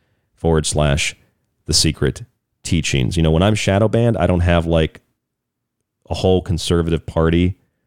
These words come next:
to support me. I don't have Christians to support me. When I'm shadow banned, I don't have, like,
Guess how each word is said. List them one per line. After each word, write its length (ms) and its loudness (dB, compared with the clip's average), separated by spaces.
to 100 -12
support 380 -2
me. 340 2
I 80 -6
don't 140 2
have 180 0
Christians 480 -2
to 140 -2
support 360 0
me. 320 2
When 160 0
I'm 120 2
shadow 320 0
banned, 200 0
I 60 2
don't 100 2
have, 220 0
like, 340 -2